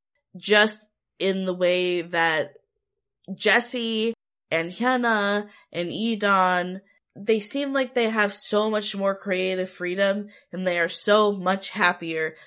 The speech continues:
because they can live their lives how they want to and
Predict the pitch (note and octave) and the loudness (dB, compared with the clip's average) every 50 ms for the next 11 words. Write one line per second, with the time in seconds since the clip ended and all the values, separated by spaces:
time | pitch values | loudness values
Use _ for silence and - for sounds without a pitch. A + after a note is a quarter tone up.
0 | _ _ - - - F3+ F3 F3+ F3+ F3+ F3 - F#3 E3 D#3+ D#3+ F3 G3 G#3 G#3 | _ _ -14 -6 -4 -4 -2 0 -2 -2 -2 -2 -4 -6 -4 -4 -4 -2 -2 -2
1 | G3+ G#3 G#3+ A3 G#3 G#3 G3 F#3+ F#3 F3+ F3+ F3+ - - - A#3 B3 C4 C4+ C#4 | -2 0 0 2 2 4 4 4 4 4 2 0 -2 -2 0 2 2 2 2 0
2 | C#4 D#4 F4 F#4 F4 E4 - B3+ G#3 G3 F#3+ F#3+ G3 G3+ G3+ - _ _ _ _ | 2 0 0 0 0 -2 -4 -4 -2 0 0 0 -2 -4 -4 -10 _ _ _ _
3 | _ _ _ _ F#3+ A3+ A3+ G#3+ F#3+ F#3 F#3+ G3 G#3+ A3+ | _ _ _ _ 2 2 4 4 2 2 2 0 -2 -4